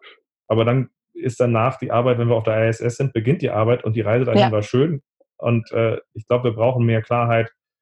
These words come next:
Speaker 1: und mehr Sortierung auch dabei.
Speaker 2: Mhm.
Speaker 1: Wie gehe ich da ran? Was mache ich da? Was sind die Schwierigkeiten? Und ich hoffe, dass das in den nächsten Jahren weiter zunehmen wird, dass wir darüber reden, weil ansonsten
Speaker 2: Mhm.
Speaker 1: werden sowohl der Agile Coach als auch der Scrum Master als Rolle verfallen.
Speaker 2: Mhm.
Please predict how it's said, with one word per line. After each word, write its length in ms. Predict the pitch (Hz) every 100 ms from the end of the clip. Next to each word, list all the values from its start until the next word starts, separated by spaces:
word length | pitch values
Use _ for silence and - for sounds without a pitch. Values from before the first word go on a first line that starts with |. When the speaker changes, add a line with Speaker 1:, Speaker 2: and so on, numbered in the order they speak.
| _ -
Speaker 1:
und 100 | 113
mehr 300 | 110 107 -
Sortierung 580 | 107 107 - 160 160 123
auch 140 | 113
dabei. 300 | 107 107 107 - _ -
Speaker 2:
Mhm. 560 | 220 220 202 208 226 _
Speaker 1:
Wie 160 | 120 139
gehe 140 | 123
ich 80 | 123
da 140 | 123 113
ran? 260 | 120 123
Was 220 | 117 113
mache 180 | 113 110
ich 100 | 117
da? 180 | 117 107
Was 140 | 113 113
sind 120 | 113
die 60 |
Schwierigkeiten? 520 | 110 135 120 107 101 104
Und 180 | 104 - _ _ _ _ _ _
ich 120 | 110 120
hoffe, 100 | 117
dass 120 | 117
das 160 | 113 110
in 80 | 117
den 120 | 113
nächsten 280 | 123 - 107
Jahren 500 | 104 113 117 - -
weiter 280 | 104 110
zunehmen 400 | 104 123 120 110
wird, 160 | 107 107
dass 160 | 104 107
wir 60 |
darüber 300 | 107 107 104
reden, 200 | 110 135
weil 100 | 101
ansonsten 640 | 104 104 107 - 110 107 104
Speaker 2:
Mhm. 220 | 240 269 - -
Speaker 1:
werden 540 | 107 107 107 104 104 - _
sowohl 320 | 107 98 123
der 160 | 123 113
Agile 220 | 113 113
Coach 280 | - 110 -
als 160 | 110
auch 80 | 110
der 120 | 107
Scrum 240 | 107 101 107
Master 260 | 110 107
als 180 | 101 104
Rolle 380 | 104 107 107 - _
verfallen. 540 | 104 104 104 107 101 - _ -
Speaker 2:
Mhm. 340 | 208 202